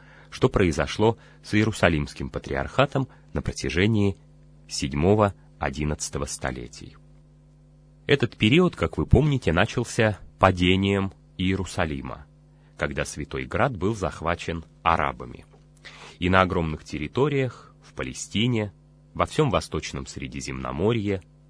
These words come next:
на всём побережье Северной Африки и даже на территории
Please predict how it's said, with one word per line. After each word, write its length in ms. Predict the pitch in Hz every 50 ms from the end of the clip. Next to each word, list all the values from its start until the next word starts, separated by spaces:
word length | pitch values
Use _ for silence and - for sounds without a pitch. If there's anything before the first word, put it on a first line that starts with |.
| - _
на 100 | - 71
всём 240 | - - - 76 69
побережье 500 | - 67 65 69 67 69 67 65 69 69
Северной 560 | - - - 73 65 69 62 62 62 64 64 - _ _ -
Африки 580 | - 90 113 113 - - 95 87 - - -
и 40 | 71
даже 260 | 67 71 71 67 69
на 80 | 71 69
территории 680 | - - - 76 73 - - 73 71 69 65 65 -